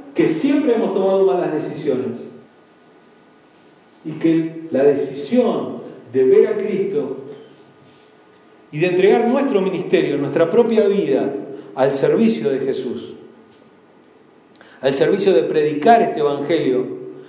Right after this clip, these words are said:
este evangelio tan simple que es: Cristo murió en la cruz por tus pecados. Es, es tan simple como eso. No hay que hacer, este, una carrera teológica para saber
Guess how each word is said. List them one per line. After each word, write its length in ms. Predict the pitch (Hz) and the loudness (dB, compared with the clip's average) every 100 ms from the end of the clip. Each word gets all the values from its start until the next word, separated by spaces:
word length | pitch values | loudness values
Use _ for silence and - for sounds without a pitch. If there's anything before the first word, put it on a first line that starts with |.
| - | -6
este 180 | 160 190 | 0 4
evangelio 420 | 185 - 202 196 | 4 4 2 2
tan 200 | - 202 | 2 -2
simple 400 | 202 277 247 190 | -2 -2 0 2
que 100 | 233 | 2
es: 120 | 226 226 | 0 -2
Cristo 260 | 254 247 220 | -6 -4 -4
murió 200 | 202 220 | -4 -4
en 60 | |
la 120 | 190 | -4
cruz 220 | 190 226 - | -2 -2 -4
por 160 | 165 | -6
tus 120 | 160 | -10
pecados. 480 | 139 165 180 151 127 - - _ | -10 -10 -8 -8 -10 -14 -20 _
Es, 280 | 196 190 - - | -4 -4 -4 -8
es 120 | 180 | -8
tan 120 | 196 - | -4 -4
simple 280 | 220 185 | -2 -2
como 220 | 147 - 226 | -2 -2 -2
eso. 200 | - - - - - - - _ _ _ _ - | -2 -6 -14 -18 -20 -20 -20 _ _ _ _ -4
No 80 | 156 | 0
hay 80 | 190 | 2
que 100 | 165 | 0
hacer, 280 | - 170 | 2 0
este, 200 | 160 131 | 0 -2
una 220 | 135 139 131 | -4 -4 -2
carrera 340 | 127 151 135 | -2 0 0
teológica 540 | 120 147 170 - 113 | 2 4 4 2 -4
para 220 | 113 110 107 | -4 -6 -4
saber 500 | 117 135 175 - | -2 -2 -2 -4